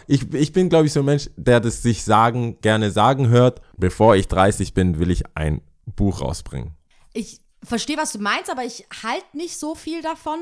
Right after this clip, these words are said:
Speaker 2: weil man dann in meinen Augen schnell sich selbst vergisst. Also zum einen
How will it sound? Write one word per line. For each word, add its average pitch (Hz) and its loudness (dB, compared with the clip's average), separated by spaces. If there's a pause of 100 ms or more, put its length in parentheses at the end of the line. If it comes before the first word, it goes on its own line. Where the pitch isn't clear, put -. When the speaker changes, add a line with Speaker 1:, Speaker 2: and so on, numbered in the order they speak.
(160)
Speaker 2:
weil 254 -10 (320)
man 233 -8
dann 226 -8 (440)
in 214 -6
meinen 247 -6
Augen 247 -6
schnell 214 -8
sich 214 -14
selbst 196 -8
vergisst. 151 -16
Also 185 -10 (240)
zum - -10
einen 262 -8